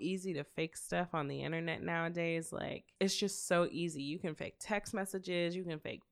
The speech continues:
voicemails, you can fake anything you wanna fake. And so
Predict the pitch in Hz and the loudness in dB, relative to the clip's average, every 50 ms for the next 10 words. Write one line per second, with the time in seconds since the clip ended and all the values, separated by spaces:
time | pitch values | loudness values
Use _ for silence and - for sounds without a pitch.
0 | _ 175 185 202 208 202 - - 202 190 190 185 175 175 175 170 165 165 170 170 | _ 2 4 4 4 0 -2 -2 0 0 0 0 2 2 2 2 0 -2 -4 -6
1 | 165 170 165 - 165 151 - _ _ _ _ - 160 170 175 170 170 165 - - | -8 -8 -4 -4 -4 -4 -4 _ _ _ _ -2 0 2 2 2 0 0 -4 -4
2 | 156 156 156 151 147 143 143 - 160 - - - - - _ - 180 175 170 - | -4 -4 -4 -4 -4 -4 -6 -6 -8 -8 -8 -8 -8 -8 _ -4 -4 -4 -4 -6
3 | - - 170 156 156 156 156 156 156 156 156 - - 175 | -4 0 2 4 4 4 4 4 2 2 2 0 -4 -6